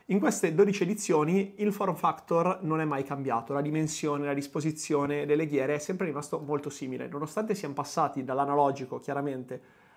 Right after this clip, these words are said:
al digitale. Per un utente abituato a scattare con una M tre a pellicola, se prende in mano questa, in termini di spessore, ergonomia, dimensioni,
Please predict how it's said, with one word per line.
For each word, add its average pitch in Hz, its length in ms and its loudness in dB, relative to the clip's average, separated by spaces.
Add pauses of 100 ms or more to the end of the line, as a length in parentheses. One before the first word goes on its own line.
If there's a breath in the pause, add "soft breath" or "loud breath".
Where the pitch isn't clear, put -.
al 165 140 4
digitale. 180 880 4 (140)
Per 190 140 8
un 208 80 10
utente 165 800 4
abituato 180 480 4
a - 20 0
scattare 180 320 -2
con 160 80 -2
una 160 140 0
M 170 140 0
tre 170 320 0
a 156 120 -4
pellicola, 165 640 2
se 185 120 -2
prende 185 220 0
in 160 60 0
mano 196 180 2
questa, 156 400 0
in 160 140 -2
termini 160 340 0
di 160 100 -2
spessore, 165 840 2
ergonomia, 156 680 0
dimensioni, 156 920 0